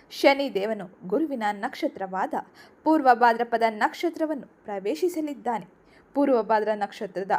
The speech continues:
ಅಧಿಪತಿ ಗುರುದೇವನಾಗಿದ್ದಾನೆ. ಗುರು ಗ್ರಹವು ಜ್ಞಾನ, ಧರ್ಮ, ಪೂಜೆ ಇತ್ಯಾದಿಗಳನ್ನು ಕರುಣಿಸುವ ಗ್ರಹವೆಂದು ಹೇಳಲಾಗುತ್ತದೆ. ಶನಿಯನ್ನು ಕರ್ಮಫಲದಾತ ಮತ್ತು ನ್ಯಾಯಾಧೀಶ ಎಂದು ಕರೆಯಲಾಗುತ್ತದೆ.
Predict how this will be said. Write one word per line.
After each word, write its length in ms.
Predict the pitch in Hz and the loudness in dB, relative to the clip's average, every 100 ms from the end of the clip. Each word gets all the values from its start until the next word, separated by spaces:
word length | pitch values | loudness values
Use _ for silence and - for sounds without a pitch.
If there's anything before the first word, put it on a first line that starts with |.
| - | -2
ಅಧಿಪತಿ 560 | 254 349 302 294 - - _ 170 | -2 -2 -4 -8 -10 -16 _ -6
ಗುರುದೇವನಾಗಿದ್ದಾನೆ. 1160 | 294 349 320 185 190 185 185 190 180 180 180 180 - 226 | 0 0 0 -6 -10 -12 -12 -12 -6 -4 -4 -6 -10 4
ಗುರು 280 | 254 311 254 | 10 12 10
ಗ್ರಹವು 460 | 208 208 311 427 - - - 226 | 8 4 4 2 0 -14 -10 2
ಜ್ಞಾನ, 320 | 226 226 208 - - - 190 | 6 6 4 -2 -8 -12 2
ಧರ್ಮ, 360 | 214 302 220 - - _ - | 4 4 2 -6 -16 _ -6
ಪೂಜೆ 360 | 247 302 170 - - 220 | -2 0 -2 -10 -10 -10
ಇತ್ಯಾದಿಗಳನ್ನು 760 | - 233 196 185 190 196 196 | -4 0 0 0 0 -2 -4
ಕರುಣಿಸುವ 600 | 190 208 226 349 285 190 - - 196 | 0 0 2 -2 -4 -8 -8 -8 0
ಗ್ರಹವೆಂದು 560 | 247 214 190 185 285 | 0 0 -4 -4 -4
ಹೇಳಲಾಗುತ್ತದೆ. 1040 | - - 330 262 - 185 196 180 180 - - - - - - | -6 -4 0 0 0 -4 -4 -6 -8 -12 -20 -20 -20 -20 -18
ಶನಿಯನ್ನು 520 | - 285 269 247 226 | 4 4 4 0 -2
ಕರ್ಮಫಲದಾತ 880 | 233 277 254 233 247 233 220 214 214 196 - - | 4 4 4 2 2 2 4 4 4 2 0 -2
ಮತ್ತು 480 | 302 - 190 185 320 - - | -6 -4 -4 -4 -8 -14 -8
ನ್ಯಾಯಾಧೀಶ 640 | 208 311 359 302 233 226 226 | 2 6 6 6 2 -4 -2
ಎಂದು 300 | 226 349 - - - | -2 -2 -4 -6 -8
ಕರೆಯಲಾಗುತ್ತದೆ. 760 | 330 330 202 180 185 - - | -6 -6 -8 -12 -12 -12 -12